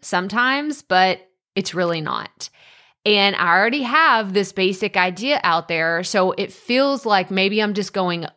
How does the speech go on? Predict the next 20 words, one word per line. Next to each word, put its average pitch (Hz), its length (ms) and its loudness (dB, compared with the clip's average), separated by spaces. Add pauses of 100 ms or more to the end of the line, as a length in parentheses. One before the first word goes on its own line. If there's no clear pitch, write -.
(140)
overboard 233 840 0
and 208 140 0
everything 233 400 0
feels 190 400 0
like 170 220 0
it's 175 280 -6
too 196 180 -2
much. - 500 -4
But 180 280 0 (320)
at 185 140 -6
the 202 140 2
end 226 100 2
of 240 100 -2
the 247 100 2
day, 180 440 2 (300)
my 190 220 0
time 190 500 -2
is 190 220 -4
too 185 640 0
inefficient. - 920 -10